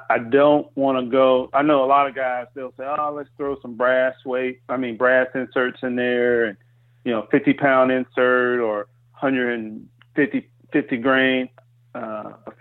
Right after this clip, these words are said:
did I say fifty pound? Fifty grain insert or hundred fifty grain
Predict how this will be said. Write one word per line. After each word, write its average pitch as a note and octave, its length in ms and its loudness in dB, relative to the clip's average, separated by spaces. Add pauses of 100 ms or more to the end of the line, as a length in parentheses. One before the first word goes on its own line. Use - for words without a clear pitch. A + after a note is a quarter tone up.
(140)
did C3 120 -2
I B2+ 100 -8
say C#3 160 2
fifty - 220 -4
pound? B2+ 400 0
Fifty C#3+ 220 2
grain C3+ 580 2
insert C3+ 580 0
or A2+ 160 -2
hundred C3 340 -4
fifty C3+ 220 -8
grain B2+ 520 0